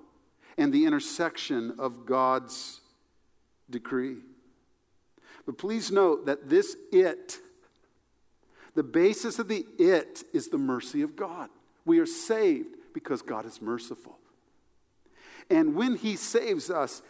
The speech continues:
he gives us the gift of righteousness. It's not a righteousness, remember verse thirty,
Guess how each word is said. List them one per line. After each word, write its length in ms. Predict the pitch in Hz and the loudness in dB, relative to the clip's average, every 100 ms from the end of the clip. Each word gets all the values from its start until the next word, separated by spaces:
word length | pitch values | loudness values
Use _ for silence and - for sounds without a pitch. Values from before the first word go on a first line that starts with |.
| _ | _
he 140 | - 208 | -6 -4
gives 460 | 147 156 247 233 | -2 -2 -2 2
us 260 | 170 139 - - _ - | 0 0 -6 -18 _ 0
the 100 | 190 | 0
gift 400 | 190 226 233 220 | 2 0 0 0
of 160 | 160 | 2
righteousness. 680 | 190 208 247 208 - 127 - - - | 4 4 2 -4 -2 -4 -4 -2 0
It's 160 | 165 | 0
not 200 | 226 269 | 0 2
a 40 | 277 | 2
righteousness, 840 | 196 214 226 190 - 127 123 - | 2 2 2 -4 0 0 0 -6
remember 300 | - 139 180 | -2 0 2
verse 380 | 180 131 160 - | 0 2 0 0
thirty, 340 | 165 165 143 | 0 2 2